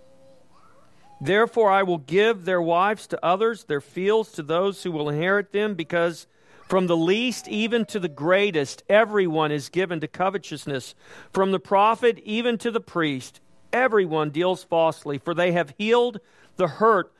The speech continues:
of the daughter of my people slightly, saying, 'Peace, peace,'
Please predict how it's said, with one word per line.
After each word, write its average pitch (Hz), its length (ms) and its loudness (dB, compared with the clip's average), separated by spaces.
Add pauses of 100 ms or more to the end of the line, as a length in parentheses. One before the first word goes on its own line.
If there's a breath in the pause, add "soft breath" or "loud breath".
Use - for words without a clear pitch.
(200 soft breath)
of 170 160 2
the 170 80 -4
daughter 185 640 2 (220 soft breath)
of 156 160 4
my 165 260 2
people 170 600 -4
slightly, 190 680 0
saying, 165 440 -2
'Peace, 196 420 -6
peace,' 156 600 -8